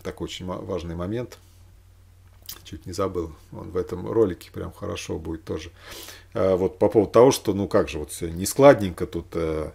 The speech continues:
если от нуля, тут четыре, ещё раз тут шесть, а тут шесть тысяч тридцать третий. Но и тысячелетнее царство Христа, кажется, тысячу лет,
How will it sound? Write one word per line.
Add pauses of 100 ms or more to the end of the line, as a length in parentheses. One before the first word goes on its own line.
(160)
если
от
нуля,
тут
четыре,
ещё
раз
тут
шесть,
а
тут
шесть
тысяч
тридцать
третий. (400)
Но
и
тысячелетнее
царство
Христа,
кажется,
тысячу
лет,